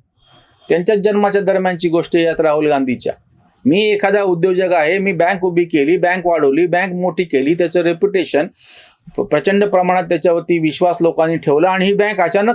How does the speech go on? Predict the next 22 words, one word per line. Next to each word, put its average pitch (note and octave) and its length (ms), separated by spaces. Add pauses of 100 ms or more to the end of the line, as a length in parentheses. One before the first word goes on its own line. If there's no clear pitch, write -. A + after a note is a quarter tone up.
केव्हा G#3+ 260
तरी G#3+ 120
सरकार G#3 340
येतं G#3+ 180
आणि G#3 80
म्हणते G#3 240
की G3+ 80
"नाही, G3+ 180
नाही, G3+ 140
आता G3 80
तुम्ही G3 240
बाजूला F#3+ 340
व्हा, F#3+ 160
ही F#3 120
बँक F3+ 260
आमची E3+ 300
आहे" E3 80
म्हणून. C#3+ 180 (1200)
झालेलं A3+ 420
ना B3+ 120
असं. G#3+ 260 (580)
मग D3+ 80